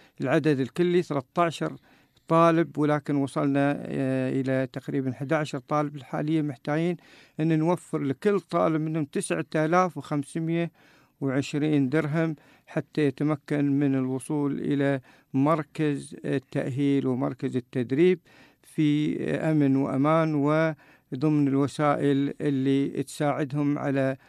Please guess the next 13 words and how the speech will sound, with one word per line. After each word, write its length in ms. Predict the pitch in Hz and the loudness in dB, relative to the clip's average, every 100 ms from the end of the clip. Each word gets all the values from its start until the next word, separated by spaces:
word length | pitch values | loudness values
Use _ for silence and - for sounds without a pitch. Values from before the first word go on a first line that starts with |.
| - - | -20 -6
النقل. 640 | 131 131 160 165 170 165 160 | 0 2 2 0 -2 -2 -4
طبعا 420 | - 127 123 131 | -4 -4 -2 -2
هناك 340 | 135 131 123 | 0 0 0
عندنا 420 | 139 120 123 127 123 _ _ - | -2 -2 0 -2 -4 _ _ -4
مجموعة 600 | 135 120 135 135 123 135 | -4 -2 0 0 0 0
من 320 | 135 127 139 | 2 0 0
ال-، 360 | - 139 131 127 | -2 -2 -2 0
الباصات 800 | 127 123 123 123 - 151 151 - | -2 -2 -2 -4 -2 0 -2 -4
أو 280 | 135 139 131 | -6 -2 -2
ال-، 220 | 123 123 | -2 -2
ال-، 460 | 120 120 120 123 120 - - - | -2 -2 -4 -4 -6 -14 -20 -4
المركبات 720 | 135 143 131 143 135 139 143 | 0 2 2 0 2 2 0
اللي 520 | - 165 160 160 170 | -2 0 2 4 4